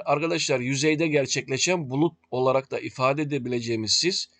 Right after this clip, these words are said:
sıcak ve nemli bir hava kütlesinin soğuk bir zemine temas etmesiyle gerçekleşir ki burada arkadaşlar kara sisleri, kıyı ve deniz sisleri, yer şekli sisleri ve cephe sisleri şeklinde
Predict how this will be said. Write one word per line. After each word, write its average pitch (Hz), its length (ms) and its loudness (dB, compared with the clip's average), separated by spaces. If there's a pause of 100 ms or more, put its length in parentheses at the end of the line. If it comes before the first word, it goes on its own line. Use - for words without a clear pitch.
(580)
sıcak 175 440 0
ve 135 140 -2
nemli 165 260 2
bir 160 100 0
hava 147 280 0
kütlesinin 151 520 -4
soğuk 175 380 -2
bir 143 80 -4
zemine 131 420 0
temas 147 380 0
etmesiyle 135 500 -2
gerçekleşir 123 720 -4
ki 123 280 -2 (460)
burada 170 260 0
arkadaşlar 160 540 0
kara 139 220 0
sisleri, 147 560 -2 (100)
kıyı 135 220 -4
ve 135 140 2
deniz 139 260 0
sisleri, 127 580 -2 (540)
yer 170 220 0
şekli 135 340 -2
sisleri 160 380 -2
ve 151 60 -2
cephe 131 280 -4
sisleri 123 400 -2
şeklinde 147 640 -2